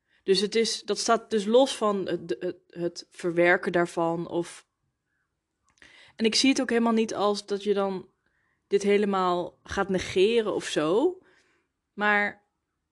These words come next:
als je ook weet dat een patroon, dat, dat een patroon,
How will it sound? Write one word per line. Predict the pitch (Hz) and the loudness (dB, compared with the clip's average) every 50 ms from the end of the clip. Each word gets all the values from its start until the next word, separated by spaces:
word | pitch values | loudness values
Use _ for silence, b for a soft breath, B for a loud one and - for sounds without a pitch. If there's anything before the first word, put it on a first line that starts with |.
| _ _ _ _ _ _ _ _ _ | _ _ _ _ _ _ _ _ _
als | - 226 247 240 - | 2 4 4 4 2
je | - 247 | 2 2
ook | - 233 233 - | 4 2 2 0
weet | 202 180 175 202 247 254 214 196 214 202 | -2 -2 2 4 4 6 4 4 2 0
dat | 220 214 220 | -2 -2 -2
een | 208 202 208 | -2 -4 -4
patroon, | 220 214 - - 220 220 240 240 226 190 185 185 170 - 180 - _ - | -8 -8 -6 -4 -2 0 2 2 2 2 0 -2 -4 -8 -10 -12 _ -10
dat, | 175 202 202 202 - | -8 -8 -8 -6 -6
dat | 180 214 208 - | -4 -4 -2 -2
een | - 208 208 | -2 -4 -2
patroon, | - 208 202 - - 214 196 196 240 254 233 185 156 151 165 202 269 370 | -2 -6 -6 -6 -4 -4 0 2 4 4 4 4 2 0 -2 -4 -4 -6